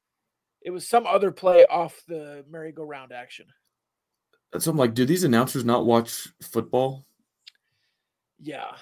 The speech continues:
Speaker 1: no, probably not.
Speaker 2: That, that'd be like seeing the Philly special for the s-, first time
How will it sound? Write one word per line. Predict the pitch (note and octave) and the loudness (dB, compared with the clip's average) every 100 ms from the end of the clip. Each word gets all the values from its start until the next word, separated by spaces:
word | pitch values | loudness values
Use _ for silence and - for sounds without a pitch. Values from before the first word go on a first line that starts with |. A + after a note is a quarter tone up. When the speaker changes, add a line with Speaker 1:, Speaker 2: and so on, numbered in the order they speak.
| _ _ D#3+ | _ _ -20
Speaker 1:
no, | D#3+ C3+ C3+ _ | -14 -14 -14 _
probably | E3+ D3+ | -14 -12
not. | C3+ B2 - _ _ | -14 -18 -20 _ _
Speaker 2:
That, | C3 | -2
that'd | C#3 C#3+ D3 C#3+ | 2 4 6 6
be | |
like | E3 C3 | 6 4
seeing | - C3+ | 0 -2
the | |
Philly | A2+ C3+ B2 | -2 -4 -4
special | - B2 A#2+ | -2 -2 -2
for | A#2 | -4
the | G#2+ | -4
s-, | G#2 - | -4 -10
first | - A2+ - | -6 -6 -4
time | A#2 G#2+ G2+ G2+ G2 | -4 -2 -2 -6 -10